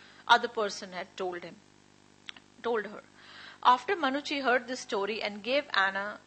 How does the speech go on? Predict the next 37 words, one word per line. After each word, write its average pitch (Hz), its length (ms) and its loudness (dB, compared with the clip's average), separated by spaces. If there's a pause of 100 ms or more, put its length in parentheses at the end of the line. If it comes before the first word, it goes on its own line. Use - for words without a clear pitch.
he 294 260 -6
gave 196 360 -4
Anna 196 400 -4
a 262 60 -4
good 233 300 0
scolding. 302 540 -2 (1000)
He 370 180 -2
said - 320 -6
this 302 220 -6
was 247 180 0
a 214 60 -2
sin 247 460 -2
and 214 140 -4
it 220 140 -8
was 208 140 -8
prohibi-, 262 520 -4
prohibited 233 600 -2
by 185 140 0
the 202 120 -12
church - 560 -6 (420)
to 294 140 -6
indulge 214 460 -4
in 233 140 -10
such - 320 -12
practices. - 680 -8 (560)
And 220 140 0
Anna 294 320 4
told 208 280 -2
Manucci 185 520 -6 (220)
that 208 180 -2
she - 260 -6
was 262 160 -4
performing 202 600 -6
welfare, 196 560 -2
but 220 160 0
she - 220 -12 (120)
said, 226 300 -2